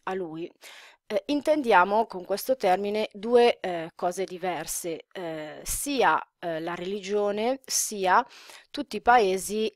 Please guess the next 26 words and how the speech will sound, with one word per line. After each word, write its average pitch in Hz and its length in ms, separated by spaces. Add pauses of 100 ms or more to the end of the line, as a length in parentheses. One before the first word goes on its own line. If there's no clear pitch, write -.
(100)
che 220 140
sono 185 260
a 185 60
predominanza 180 800
musulmana 160 760 (400)
e 294 200
che, 208 420
eh, 175 380
fanno 185 400
riferimento 190 760
come 170 260
libro 185 260
sacro 175 720
al 170 200
Corano. 156 520 (540)
Il 294 180
Corano, 202 680
a 190 100
differenza 196 680
della 165 440
Bibbia, 170 580 (760)
ehm, 190 640
contiene 214 800
al 214 200
suo 202 500
interno, 196 840